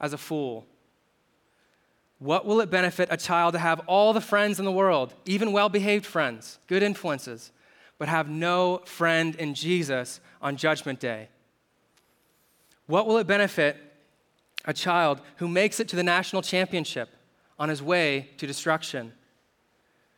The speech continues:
What will it, what good will it do for a child to marry well, but never sit at the marriage feast of the Lamb of God?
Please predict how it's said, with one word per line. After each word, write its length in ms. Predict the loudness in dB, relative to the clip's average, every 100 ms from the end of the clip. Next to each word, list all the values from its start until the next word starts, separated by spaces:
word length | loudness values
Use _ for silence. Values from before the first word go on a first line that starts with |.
| _ _ _ _ -12
What 340 | 0 0 0 -6 -8
will 240 | -2 2
it, 160 | 2 0 -12 _ _ _
what 360 | -2 -2 -2 0
good 200 | 2 4
will 140 | 2
it 100 | 0
do 180 | 0 0
for 160 | 0 -2
a 40 |
child 340 | 0 0 0 -2
to 80 |
marry 380 | -2 0 2 2
well, 480 | 2 2 2 0 -4 _ _ _
but 120 | -4
never 480 | -2 0 2 2 -2
sit 360 | -2 -2 -2 0
at 140 | -4 -4
the 80 |
marriage 640 | -4 -2 2 2 2 -2 -8
feast 400 | -4 -2 -2 -4
of 160 | -4
the 100 | -2
Lamb 500 | 0 0 2 0 -2 -4
of 160 | -6
God? 460 | -2 2 2 0 -4